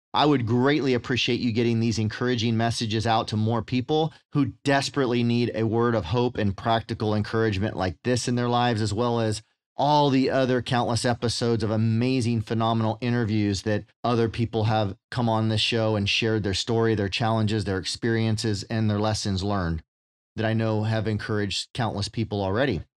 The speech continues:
So this is a topic that applies to so many different scenarios in our life. First, what I will refer to as the micro actions, such as working out, eating right, having a conversation we need to have with somebody,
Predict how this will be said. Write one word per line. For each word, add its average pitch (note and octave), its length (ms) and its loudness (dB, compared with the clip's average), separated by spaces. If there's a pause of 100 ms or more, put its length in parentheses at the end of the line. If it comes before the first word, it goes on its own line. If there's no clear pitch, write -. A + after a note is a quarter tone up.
(760)
So D#3+ 140 2
this G#3 200 2
is B3 100 2
a F3+ 100 4
topic D3 540 2
that C3 340 0
applies C3 540 2
to C3 120 -4
so D3 560 0
many C3 580 -2
different A#2+ 380 -4
scenarios A#2 800 0
in A2 160 -4
our G2+ 100 0
life. G2 320 0 (300)
First, D3+ 540 0 (140)
what D3 140 2
I D#3+ 100 4
will D#3 200 2
refer E3+ 360 0
to F#3 180 2
as D3 180 2
the A#2 140 0
micro A#2 920 2
actions, G#2 600 -2
such B2 260 -2
as G2+ 140 0
working A2+ 400 0
out, F#2+ 320 -2
eating B2 340 2
right, G#2 340 -2
having D3 280 2
a C#3 80 0
conversation B2 680 0
we A2 100 2
need A2 180 2
to A2 80 2
have G#2 200 2
with G2 140 -2
somebody, G2+ 560 -2